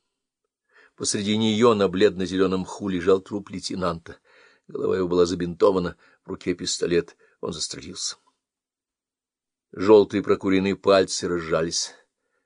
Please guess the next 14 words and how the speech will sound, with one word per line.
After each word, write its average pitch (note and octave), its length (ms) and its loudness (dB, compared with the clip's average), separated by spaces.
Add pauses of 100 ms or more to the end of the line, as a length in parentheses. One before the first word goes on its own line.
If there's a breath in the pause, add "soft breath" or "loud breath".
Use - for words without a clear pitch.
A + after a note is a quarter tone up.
(200)
Лицо - 260 -8
его - 120 -4
было E2 180 -4
поклёвано. D#2+ 640 -2 (680 loud breath)
Перед - 120 -20
тем, E2+ 180 -8
как - 160 -20
похоронить, F#2 680 -2 (640)
двое - 340 2
наших F#2+ 320 0
разыграли F2+ 460 2
его F2 160 2
яловые E2 400 2
сапоги. - 480 -6